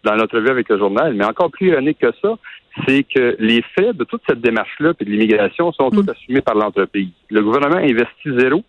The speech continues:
Speaker 1: et dans
Speaker 2: Vous
Speaker 1: la
Speaker 2: avez pas de
Speaker 1: première année que ces
Speaker 2: subvention ?
Speaker 1: gens-là sont installés ici, on a zéro subvention, madame. C'est nous qui payons les frais, tant au fédéral et au provincial, et le travailleur étranger qui paye les frais pour les tests qui a passés. Le gouvernement paye strictement rien,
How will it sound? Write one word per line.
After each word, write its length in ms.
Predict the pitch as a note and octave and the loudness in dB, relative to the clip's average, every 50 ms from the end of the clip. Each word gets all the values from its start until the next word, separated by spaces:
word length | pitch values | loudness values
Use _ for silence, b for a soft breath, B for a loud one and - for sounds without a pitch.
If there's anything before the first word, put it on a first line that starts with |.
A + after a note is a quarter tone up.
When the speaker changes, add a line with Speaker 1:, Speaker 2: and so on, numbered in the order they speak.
| b b b b b b b b _ - | b b b b b b b b _ 0
Speaker 1:
et 320 | B2+ B2 B2+ C3+ C#3 C#3 | 2 2 4 2 2 2
dans 80 | A#2+ A#2 | 0 0
Speaker 2:
Vous 60 | - | 2
Speaker 1:
la 60 | A3+ A3 | 2 2
Speaker 2:
avez 80 | A3 | 2
pas 120 | - - - | 0 0 0
de 60 | - | 0
Speaker 1:
première 280 | - - A3+ G#3+ A#3 A3+ | 0 0 2 2 0 0
année 40 | A3+ | 0
que 40 | A3+ | 0
ces 40 | - | -2
Speaker 2:
subvention ? 60 | C4 C#4 | -2 -2
Speaker 1:
gens-là 140 | G4 - | -2 -4
sont 160 | - C3+ - A#2+ | -4 -4 -2 -2
installés 460 | A#2 A2+ - - A2+ A2 A2 G#2 - - | -2 0 0 0 0 0 -2 -4 -6 -6
ici, 160 | - D#3 G3 - _ _ _ _ _ _ _ | -8 -8 -8 -10 _ _ _ _ _ _ _
on 160 | - G2 G2 | -2 0 2
a 220 | G#2 G#2 F#2 F#2+ A#2 | 2 2 2 0 0
zéro 160 | D#3 F#3+ F#3 | 0 0 0
subvention, 420 | - D#3+ C3+ C3+ B2+ A#2 - D3+ | -4 -2 -2 0 -2 0 -2 -2
madame. 260 | C#3 F2+ F2+ F#2+ F#2 F#2 - _ _ _ _ - - | -2 -2 -2 -2 -4 -4 -10 _ _ _ _ -8 -2
C'est 80 | A#2 A2 | 0 0
nous 220 | A2+ C3 F3+ G3 | 2 2 0 -2
qui 100 | - - - | -4 -4 -2
payons 240 | - B2+ A#2+ B2+ C3 | 0 0 2 2 2
les 180 | B2+ A#2+ A2+ G#2 | 2 2 0 0
frais, 240 | - - C#3+ D#3 C#3+ | 0 0 -2 0 0
tant 180 | - F3+ G3 | 0 -2 -2
au 60 | F#3+ | 0
fédéral 500 | - - C#3 B2+ B2+ B2 C3+ C#3+ D3 C#3+ | 0 -2 0 0 2 2 2 0 0 0
et 60 | A#2+ A2+ | 0 -2
au 80 | A#2 | 0
provincial, 640 | G#2 A#2+ A#2+ A2+ A2 G#2 - - - C#3 C#3 C#3 A#2 - | 0 0 0 0 0 -2 -2 0 0 0 0 0 0 -2
et 100 | E3 G#3 | -2 0
le 120 | G3+ D3+ | 0 0
travailleur 360 | - C3+ B2 A#2+ B2 B2 B2 | 0 0 0 0 0 0 0
étranger 480 | A2 - A#2 A2 G#2+ G2+ F#2+ B2+ C#3+ - B B B B _ _ | -2 -2 -2 -2 -2 -2 -4 -4 -6 -6 B B B B _ _
qui 80 | - B3+ | -4 -2
paye 180 | - G3+ G#3 F#3+ | 0 0 2 2
les 140 | C#3+ A#2 | 2 2
frais 160 | - - D3+ D3+ | 2 0 0 0
pour 120 | - B2 | 0 -2
les 120 | G#2 G2 | -2 0
tests 200 | - - F2+ - - | 0 0 -2 0 0
qui 80 | - G2+ | 0 -2
a 80 | F2+ | 0
passés. 360 | - - E2+ - - _ - - B B B B _ | 0 -2 -4 -4 -6 _ -14 -16 B B B B _
Le 120 | - G#2 G#2 | -2 0 0
gouvernement 460 | G#2+ A#2 D3+ D#3 D#3 D3+ E3 F#3 F3+ | 0 0 0 0 2 2 0 -2 -2
paye 340 | - - G#3 G#3 D3 - - - - | 0 0 0 0 0 -2 -6 -12 -18
strictement 480 | - - A#3 A3 - - D#3 C#3+ C3+ B2 | -6 -4 -4 -2 -2 -2 0 0 0 0
rien, 320 | A2+ G#2+ G2+ G#2 C3+ F#3+ | 0 0 0 0 0 0